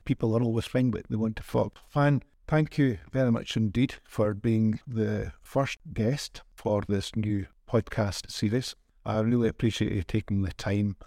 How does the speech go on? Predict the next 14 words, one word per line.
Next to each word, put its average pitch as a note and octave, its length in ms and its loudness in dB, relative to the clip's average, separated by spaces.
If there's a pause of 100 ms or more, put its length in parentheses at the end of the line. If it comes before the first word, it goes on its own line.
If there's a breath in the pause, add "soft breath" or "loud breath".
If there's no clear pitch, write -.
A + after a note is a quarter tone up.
(140)
I G2+ 200 -2
wish G#2 200 -2
you G#2 100 4
the G2 120 0
very G#2 220 2
best G2+ 500 -4
with - 220 -6
Krakow G2 400 -2
music. A2 320 2
May A2+ 140 0
it - 100 -10
continue G#2 460 -2
to - 180 -4
grow. G#2+ 280 -2